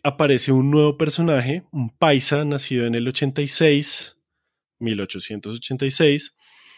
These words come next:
que se llama Enrique Pérez Arbeláez. Y el man, hoy en día,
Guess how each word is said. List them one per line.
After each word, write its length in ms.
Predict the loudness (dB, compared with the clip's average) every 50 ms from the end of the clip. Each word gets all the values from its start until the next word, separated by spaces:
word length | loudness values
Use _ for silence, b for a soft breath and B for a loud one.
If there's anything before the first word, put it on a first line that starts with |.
| B B B B B B B B _ _ _ _ _
que 100 | -4 -2
se 80 | 2 2
llama 320 | 4 4 4 2 0 0 2
Enrique 560 | 2 4 4 2 2 -2 -2 -2 -2 -2 -2
Pérez 520 | -2 _ 0 2 2 2 0 -2 -4 -4 -2
Arbeláez. 720 | -2 0 2 2 0 0 0 -4 -6 -10 -14 -14 -14 -16 _ _ _ _ _
Y 140 | 2 2 4
el 120 | 4 4
man, 400 | 4 4 4 4 2 0 -4 -8 _ _ _ _ _ _ _ _
hoy 220 | 2 4 4 4
en 100 | 4 4
día, 460 | 4 4 4 4 4 2 0 -2 _